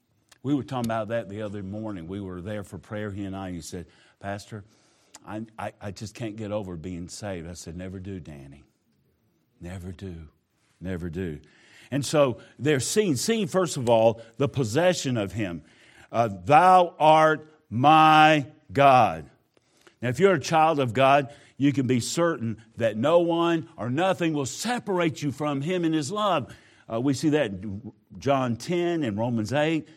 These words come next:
You're a new creature. All things are passed away. I got saved right before I went off to, uh, Bible college. And I used to be amazed at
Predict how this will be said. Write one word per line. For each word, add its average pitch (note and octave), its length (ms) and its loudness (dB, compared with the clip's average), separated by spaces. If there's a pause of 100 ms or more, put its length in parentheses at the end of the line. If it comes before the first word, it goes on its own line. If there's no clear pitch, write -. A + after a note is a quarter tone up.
(300)
You're D3 220 2
a - 20 0
new F#3+ 220 0
creature. E3+ 480 0 (160)
All A#3 340 8
things D#3 340 2
are C3+ 100 0
passed B2 440 -2
away. A2 400 -4 (800)
I F3 140 0
got F#3+ 240 0
saved C3 340 -2
right D#3+ 260 2
before C#3+ 380 -2
I A#2+ 160 4
went A#2+ 200 -4
off A#2+ 280 -4
to, G#2+ 280 -8 (380)
uh, F#2 280 -10
Bible D3 320 0
college. D3+ 640 -6 (960)
And C3 120 -6
I D3 100 -2
used E3+ 260 -2
to C3+ 80 -6
be B2+ 160 -4
amazed C#3 760 -2
at C3 180 -6